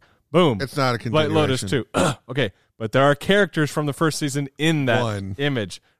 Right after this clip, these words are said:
Speaker 1: Right, so I go, "Okay, I guess they didn't die. They're not the
Speaker 2: Yeah.
Speaker 1: one that died." So it takes a little, so I've been trying to be like, "Oh, I'll avert my eyes 'cause I don't wanna see."
Speaker 2: <laughs>
Speaker 1: But anyways, yeah, we spoil a lot of stuff. So if you haven't seen The Menu,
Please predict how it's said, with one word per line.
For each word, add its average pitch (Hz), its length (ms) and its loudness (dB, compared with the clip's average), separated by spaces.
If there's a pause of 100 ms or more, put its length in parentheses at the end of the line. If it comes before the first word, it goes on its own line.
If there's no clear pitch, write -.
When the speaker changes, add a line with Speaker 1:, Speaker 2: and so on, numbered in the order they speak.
Speaker 1:
Right, 110 180 -2
so - 160 0
I 123 140 4
go, 107 120 -4
"Okay, 92 340 -6
I 85 40 -8
guess 90 200 -10
they 87 160 -10
didn't 80 220 -14
die. 80 260 -14 (420)
They're 98 100 -8
not 90 120 -6
the - 60 -10
Speaker 2:
Yeah. 87 80 -8
Speaker 1:
one 82 40 -10
that 82 60 -12
died." 78 180 -12
So 208 140 0
it 202 80 0
takes 185 180 2
a 160 40 0
little, 151 160 2
so 156 120 2
I've 143 100 2
been 139 140 0
trying 151 200 0
to 139 40 -4
be 131 80 -2
like, 120 140 -4
"Oh, 220 40 0
I'll 240 200 4
avert 196 180 -2
my 156 180 -4
eyes 131 120 -8
'cause 123 140 -8
I - 40 -6
don't 127 80 -10
wanna 123 140 -8
see." 104 160 -12 (340)
Speaker 2:
<laughs> - 380 -4
Speaker 1:
But - 160 -12 (1160)
anyways, 127 640 2 (240)
yeah, 180 120 4
we 165 120 4
spoil 185 260 2
a 151 60 4
lot 127 120 4
of 110 60 -2
stuff. 107 220 -6
So 127 300 2
if 120 100 -6
you 139 80 -2
haven't 156 200 -2
seen 156 200 -2
The 147 60 -2
Menu, 143 420 0